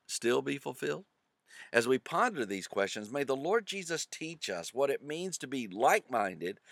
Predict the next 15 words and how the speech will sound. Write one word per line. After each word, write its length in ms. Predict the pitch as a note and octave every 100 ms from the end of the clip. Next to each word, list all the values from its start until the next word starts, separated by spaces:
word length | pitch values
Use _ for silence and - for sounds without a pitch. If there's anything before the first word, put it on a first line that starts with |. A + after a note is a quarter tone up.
| - -
having 440 | D3 G3 G#3+ G#3
the 60 | F3
same 360 | - C#3 A#2
love, 260 | F#2 F#2 E2+
being 320 | F3 A3+ G#3+
of 140 | F3+
one 160 | D3 C#3+
accord, 500 | B2+ A2 G2 F2 F2 - -
and 100 | -
of 140 | G2 F#2
one 240 | G#2 A2
mind, 400 | G2+ G2+ F2+ F2+
to 80 | -
the 140 | F#2
glory 680 | F2 F2+ B2 D#3+ F3+ F#3+ F3+